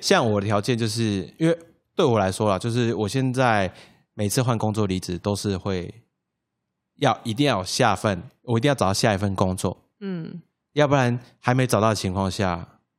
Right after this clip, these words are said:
Speaker 1: 我，我没那么勇敢啦，我还是会
Speaker 2: 可是你们科技业应该
Speaker 1: <laughs> 自己
Speaker 2: 还算好找吧？因为新竹那么多家。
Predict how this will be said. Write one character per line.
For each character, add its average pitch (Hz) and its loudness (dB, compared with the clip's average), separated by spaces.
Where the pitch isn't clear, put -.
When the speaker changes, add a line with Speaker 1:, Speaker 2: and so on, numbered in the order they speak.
Speaker 1:
我， 110 0
我 113 0
没 120 2
那 139 2
么 147 2
勇 98 0
敢 90 0
啦， - -10
我 110 -2
还 101 0
是 131 0
会 123 2
Speaker 2:
可 214 -2
是 262 -2
你 302 4
们 196 2
科 240 0
技 294 0
业 277 4
应 247 2
该 262 4
Speaker 1:
<laughs> 269 2
自 294 4
己 262 -2
Speaker 2:
还 208 0
算 269 2
好 196 2
找 190 0
吧？ 143 -2
因 240 -4
为 269 2
新 233 2
竹 202 0
那 190 0
么 208 -2
多 175 -2
家。 160 -2